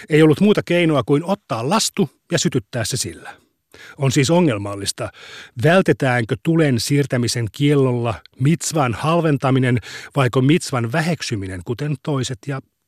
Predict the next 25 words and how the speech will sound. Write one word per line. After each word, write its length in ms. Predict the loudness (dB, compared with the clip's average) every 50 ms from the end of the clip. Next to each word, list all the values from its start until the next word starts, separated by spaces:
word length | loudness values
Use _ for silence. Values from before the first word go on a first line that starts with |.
| -12 -6
toiset 520 | -4 -4 -2 -4 -6 -10 -12 -14 -20 -20 -20 _
sanovat. 640 | -14 -12 -10 -10 -12 -14 -16 -20 -20 -20 -20 -20 _ _ _ _ _ _ _ _ _ _ _ _ _ _ _ _ _ _ _ _ _ _ _ -14 -6
Rav 240 | -2 0 0 0 0 -2
Pappa 340 | -2 -2 -2 -2 _ -4 -4
selitti, 560 | -2 0 0 0 0 -2 -4 -8 _ -10 -10
että 240 | -10 -8 -6 -4 -2
noissa 360 | 0 2 0 2 2 2 2
lampuissa 580 | 4 4 2 2 2 2 2 2 2 0 -4 -4
oli 180 | -2 0 0 -2 -2 -2
pitkät 520 | -2 -2 -2 -4 -8 -12 -12 -12 -14 -10
lampun 420 | -8 -6 -6 -6 -6 -8 -10 -12 -12
sydämet. 640 | -12 -12 -14 -14 -14 -16 -18 -18 -16 -18 -18 -18 _ _ _ _ _ _ _ -20 -20 -20 -20 -10 -4
Loppujen 380 | 0 0 0 2 4 4 4 6
lopuksi, 380 | 4 4 4 2 0 0 -2 -2
jos 140 | -2 -2
joku 200 | -2 -2 -2 -2
sanoo, 380 | -4 -2 -2 -2 0 0 -2 -2
että 440 | -4 -8 -10 -14 _ _ -12 -12 -12 -12 -16 -20 -20 -12
kiellolla 500 | -8 -4 -4 -4 -4 -4 -4 -2 -2 -2
vältetään 560 | 0 0 0 0 -2 -2 -2 -2 -2 0 0 0
mitsvan 480 | 0 0 -2 -2 -2 -2 -2 -2 0
väheksyminen, 840 | -2 0 2 0 0 0 -2 -6 -6 -4 -2 -2 -2 0 -2 -2 -4 -6 -12 -20 -16 -6
se 140 | 0 2 4
on 100 | 4 4
ongelmallista. 920 | 2 2 0 0 -2 -6 -8 -12 -14 -14 -14 -14 -14 -14 -14 -14 -16 -18